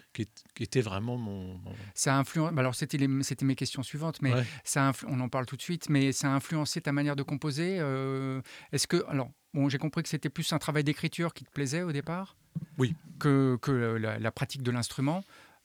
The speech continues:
Speaker 2: Euh, tu pratiques la guitare. Euh, le groupe Linoleum, c'est, c'est monté avec ces, ces personnes dont tu
Speaker 1: Ouais,
Speaker 2: parles ?
Speaker 1: c'est ça.
Speaker 2: Ok. Donc c'était
Speaker 1: Il y a
Speaker 2: quel style ?
Speaker 1: Il y avait mon frangin et deux autres copains qui étaient frangins aussi.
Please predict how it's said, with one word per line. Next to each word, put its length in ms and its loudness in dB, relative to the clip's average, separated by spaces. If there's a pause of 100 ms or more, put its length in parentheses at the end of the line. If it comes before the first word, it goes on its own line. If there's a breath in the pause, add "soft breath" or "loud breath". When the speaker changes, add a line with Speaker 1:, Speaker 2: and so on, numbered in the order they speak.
(180)
Speaker 2:
Euh, 920 0 (120)
tu 840 -4
pratiques 360 -10
la 80 0
guitare. 580 -4 (120)
Euh, 520 -4
le 160 2
groupe 220 0
Linoleum, 520 2
c'est, 140 -2
c'est 140 -4
monté 220 0
avec 160 0
ces, 320 -4 (120)
ces 240 -4
personnes 320 -2
dont 60 0
tu 120 -2
Speaker 1:
Ouais, 60 4
Speaker 2:
parles ? 200 0
Speaker 1:
c'est 120 -4
ça. 220 -2 (120)
Speaker 2:
Ok. 240 -4 (240 loud breath)
Donc 140 2
c'était 180 2
Speaker 1:
Il 60 4
y 40 2
a 40 -4
Speaker 2:
quel 240 0
style ? 340 -6
Speaker 1:
Il 40 0
y 40 2
avait 140 6
mon 140 6
frangin 520 0
et 160 2
deux 240 0
autres 120 -6
copains 280 -2
qui 100 -4
étaient 120 -4
frangins 300 -6
aussi. 120 -4